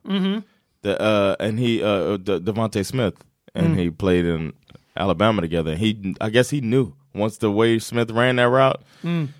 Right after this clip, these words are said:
Speaker 2: Smith stumbled a little bit, but he would have picked it off no matter what, man. He ran that route for him.
Speaker 1: Yeah.
Speaker 2: Looked good. Um, unsung hero of the game, I would say, is Dan Quinn.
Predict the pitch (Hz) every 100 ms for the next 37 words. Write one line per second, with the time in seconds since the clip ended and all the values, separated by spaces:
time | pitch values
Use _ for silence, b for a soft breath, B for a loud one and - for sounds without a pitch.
0 | B - 123 160 170 - 139 185 135 104
1 | 101 98 90 98 85 92 110 156 135 101
2 | - 104 98 90 87 90 90 87 85 92
3 | 76 73 78 92 101 92 90 85 82 82
4 | 64 - 82 78 69 71 _ _ 143 135
5 | 104 - - 101 87 B B B B -
6 | 101 101 101 101 101 101 101 98 95 -
7 | 123 123 - 120 110 127 123 101 90 85
8 | 92 87 82 95 90 - 85 85 98 92
9 | 85 - 101 120